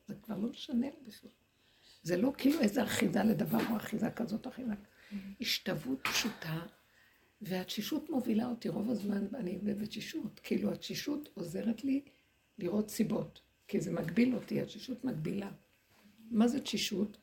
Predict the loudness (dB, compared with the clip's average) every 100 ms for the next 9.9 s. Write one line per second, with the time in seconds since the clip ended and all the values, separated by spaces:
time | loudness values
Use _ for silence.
0 | _ _ _ _ _ _ _ _ _ -20
1 | -20 -20 _ 2 2 0 4 4 4 4
2 | 6 6 6 4 4 0 -2 0 2 2
3 | 2 2 0 2 2 4 4 2 0 -2
4 | -8 _ _ _ _ -8 -8 -8 -8 -2
5 | 0 0 -4 0 2 2 0 -2 0 0
6 | 0 0 2 0 -6 -2 -2 0 -4 -2
7 | -2 4 6 6 4 0 4 6 4 4
8 | -4 -2 -2 -8 _ -20 _ _ _ _
9 | -8 4 6 6 4 4 2 2 -4